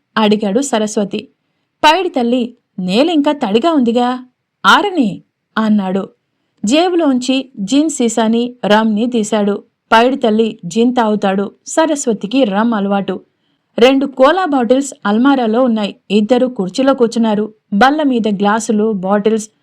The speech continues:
నిమ్మకాయలు పెట్టుకొని. "ఆడోళ్ళ డ్రింకు, జిన్ను" అన్నాడు సరస్వతి బాటిల్ మూత తిప్పుతూ. "అయితేనే"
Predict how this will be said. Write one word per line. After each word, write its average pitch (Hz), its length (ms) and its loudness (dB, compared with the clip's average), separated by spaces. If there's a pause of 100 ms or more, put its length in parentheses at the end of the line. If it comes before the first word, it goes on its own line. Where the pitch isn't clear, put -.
(200)
నిమ్మకాయలు 254 560 2
పెట్టుకొని. 202 520 -2 (800)
"ఆడోళ్ళ 269 500 2
డ్రింకు, 220 500 0 (120)
జిన్ను" 214 440 0 (300)
అన్నాడు 214 440 0
సరస్వతి 220 720 -2 (100)
బాటిల్ 277 380 2
మూత 214 280 -2
తిప్పుతూ. 202 680 -4 (720)
"అయితేనే" 302 580 2